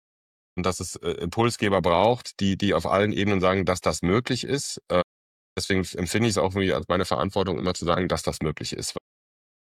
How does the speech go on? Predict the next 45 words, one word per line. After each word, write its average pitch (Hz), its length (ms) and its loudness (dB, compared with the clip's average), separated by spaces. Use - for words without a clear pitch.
Das - 240 -2
ist 123 180 0
auch 107 140 6
immer 110 140 6
sowas, 104 260 4
womit 113 200 4
du 120 40 4
natürlich 104 240 2
mit 85 160 -6
der 98 100 0
Angreifer 131 420 4
machst, 120 280 2
ne, 127 160 4
wo 113 80 4
du 101 60 6
auch 92 80 4
sagst, 95 260 0
„Mensch, 107 200 -2
da 85 260 2
hat 98 100 -4
er 101 60 0
ja 85 60 0
gar 87 100 -2
keine 82 160 -4
Zeit, 98 240 -4
irgendwie 82 380 -4
überall 82 220 0
rumzureisen“ 98 520 2
und 90 80 0
so. 87 140 2
Hab 131 80 2
ich 151 100 2
auch 131 60 0
oft - 160 0
dann 135 100 4
nicht. 175 220 0
Ist - 240 -4
da 101 80 4
auch 85 160 -2
sicherlich 120 360 -4
was, 98 200 0
was 98 100 0
dann 95 140 2
irgendwie 95 320 0
immer 101 260 2